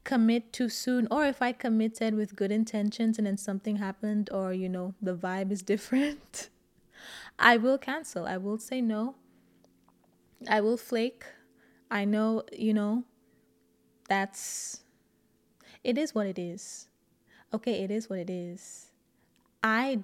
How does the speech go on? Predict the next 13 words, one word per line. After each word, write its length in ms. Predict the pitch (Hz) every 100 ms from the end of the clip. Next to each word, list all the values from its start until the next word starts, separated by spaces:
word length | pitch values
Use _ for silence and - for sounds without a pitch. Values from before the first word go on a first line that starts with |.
| -
don't 420 | 208 214 226 226
have 400 | - 220 202 196
any 280 | 190 208 220
issues 840 | 202 196 - 190 185 180 - - - _ _ _ _ _ _ _ 202
with 200 | 185 -
people 300 | 202 214 196
thinking 420 | 196 190 196 190
I'm 140 | 180
flaky 580 | - - 190 185 208 202
now 440 | 196 190 214 262 - _ _ _ _ _ _ _ _ _ _ _
because, 880 | 214 202 220 202 190 185 185 - - _ _
well, 340 | - 269 247 -
actually, 680 | 254 277 - 330 311 311 311